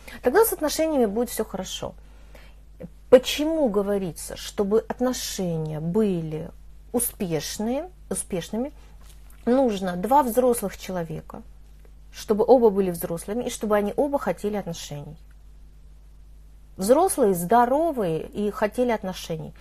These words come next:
Даже не, даже любовь не настолько важна, сколько взрослость, э, которая подразумевает ответственность, здоровье ментальное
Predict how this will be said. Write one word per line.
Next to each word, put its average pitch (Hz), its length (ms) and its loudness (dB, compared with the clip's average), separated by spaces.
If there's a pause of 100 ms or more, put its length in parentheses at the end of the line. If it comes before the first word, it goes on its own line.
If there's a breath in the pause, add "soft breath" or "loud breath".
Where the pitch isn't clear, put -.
(280 loud breath)
Даже 247 480 6
не, 254 280 4
даже 240 540 2
любовь 240 580 2
не 190 120 -2
настолько 196 640 -4
важна, 190 540 -4 (360 loud breath)
сколько 202 600 2
взрослость, 196 1080 -2 (300)
э, 156 160 -8 (100)
которая 185 320 0
подразумевает 185 600 -2
ответственность, 160 720 -8 (1000 loud breath)
здоровье 196 1040 6 (200)
ментальное 180 1080 2